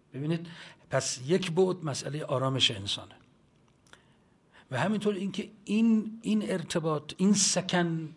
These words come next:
امر الهی است، امر سکولار نیست. چون خانه سازی و شهرسازی و معماری هم می‌تونه دینی و غیر دینی،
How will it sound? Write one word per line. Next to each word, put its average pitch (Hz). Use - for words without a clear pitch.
امر 147
الهی 123
است، -
امر 135
سکولار 120
نیست. 117
چون -
خانه 123
سازی 127
و 143
شهرسازی 120
و -
معماری 123
هم 170
می‌تونه 143
دینی 131
و 120
غیر 110
دینی، 127